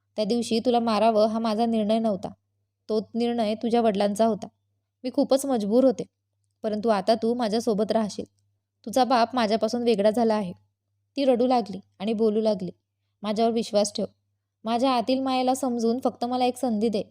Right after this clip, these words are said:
माझं देखील मन भरून आलं." मी तिला मिठी मारून खूप रडले. ती मला तिच्या घरी घेऊन आली.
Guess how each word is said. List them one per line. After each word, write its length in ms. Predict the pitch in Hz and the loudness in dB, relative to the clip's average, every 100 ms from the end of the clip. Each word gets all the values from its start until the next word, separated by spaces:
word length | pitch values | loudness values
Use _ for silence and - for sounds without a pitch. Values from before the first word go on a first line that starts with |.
| _ _ _ _ _ 208 | _ _ _ _ _ -6
माझं 200 | 208 220 | -4 0
देखील 280 | 233 233 | 0 0
मन 280 | 233 220 220 | 0 0 0
भरून 240 | 233 226 220 | 2 2 0
आलं." 160 | 190 - _ _ _ - | -4 -6 _ _ _ -8
मी 120 | 220 220 | -4 0
तिला 160 | 233 | 0
मिठी 240 | 226 202 226 | 0 -2 -2
मारून 300 | 233 226 226 | -2 -2 -2
खूप 200 | 247 233 | -2 0
रडले. 280 | 202 185 190 _ _ _ _ _ | 0 -2 -8 _ _ _ _ _
ती 100 | 262 | -6
मला 240 | 294 285 269 | -2 -2 -2
तिच्या 220 | 285 285 | 0 2
घरी 240 | 254 240 | 2 2
घेऊन 220 | 247 247 233 | 2 0 0
आली. 160 | 185 | -4